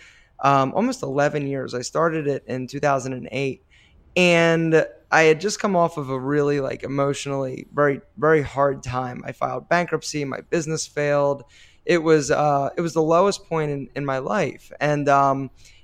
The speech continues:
and so I started, like, this, like, little, like, image consulting business where I was trying to, you know, help guys just dress a little bit better. And,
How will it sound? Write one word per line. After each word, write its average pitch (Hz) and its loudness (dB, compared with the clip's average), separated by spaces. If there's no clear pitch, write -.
and 175 -4
so 196 4
I 185 2
started, 247 2
like, 190 4
this, 160 -2
like, 143 0
little, 165 2
like, 147 2
image 160 -4
consulting 143 -6
business 135 -4
where 139 0
I 143 0
was 139 -4
trying 151 0
to, 147 0
you 143 -10
know, 147 0
help 160 -2
guys 151 0
just - -8
dress 151 0
a 147 -4
little 147 0
bit 139 -2
better. 139 0
And, 139 -4